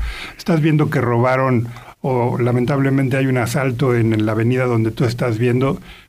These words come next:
presionas el botón rojo y dices, "Quiero reportar esto, lo estoy viendo, estoy enfrente de, bla, bla, bla". Ay, nosotros hemos recibido, te voy a decir, del cien por ciento de nuestras llamadas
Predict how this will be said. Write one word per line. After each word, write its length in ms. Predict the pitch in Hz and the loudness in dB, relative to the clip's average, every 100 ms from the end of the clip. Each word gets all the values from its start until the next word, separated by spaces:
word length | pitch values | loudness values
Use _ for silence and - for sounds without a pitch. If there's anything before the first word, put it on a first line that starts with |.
| _ | _
presionas 520 | - 135 - 196 180 | -2 0 2 2 2
el 80 | 175 | 2
botón 360 | 139 120 151 139 | 0 0 0 2
rojo 360 | 127 120 156 | 0 0 2
y 60 | 143 | 2
dices, 340 | 127 123 120 | 2 0 -2
"Quiero 240 | 120 156 160 | 0 0 2
reportar 520 | 156 - 120 117 117 | 0 -2 -4 -2 -2
esto, 300 | 113 - - - _ - | -2 -6 -14 -16 _ -6
lo 120 | 131 | -2
estoy 300 | 120 120 151 | 0 2 2
viendo, 680 | 143 143 143 143 143 147 147 151 - | 4 2 2 2 4 2 2 -2 -6
estoy 360 | 139 165 156 | -2 2 2
enfrente 540 | 143 117 143 135 120 117 | 2 2 2 0 0 2
de, 460 | 123 135 139 139 - - | 2 2 0 -2 -4 -4
bla, 160 | 151 139 | 0 2
bla, 180 | 139 | 2
bla". 320 | 131 127 139 165 - - _ - | 2 2 2 -2 -4 -14 _ -4
Ay, 280 | 160 160 175 | 2 4 4
nosotros 540 | 143 143 208 190 196 | 4 2 2 0 0
hemos 240 | 208 185 185 | 2 2 4
recibido, 880 | 160 - 131 139 143 165 165 180 - - _ | 2 0 -2 0 2 4 2 0 -4 -18 _
te 80 | 147 | -2
voy 140 | 139 | 2
a 80 | 156 | 2
decir, 500 | 147 - 120 104 - _ - - | 2 0 -2 -2 -6 _ -16 -6
del 560 | 110 143 156 160 147 | -2 0 2 2 0
cien 340 | 139 190 185 190 | 0 2 2 4
por 180 | 185 175 | 2 0
ciento 440 | - 170 151 156 | 0 0 2 2
de 40 | |
nuestras 520 | 143 131 120 135 117 107 | 2 0 -2 -4 -2 -2
llamadas 680 | 113 117 123 131 135 - | 0 0 0 0 -2 -4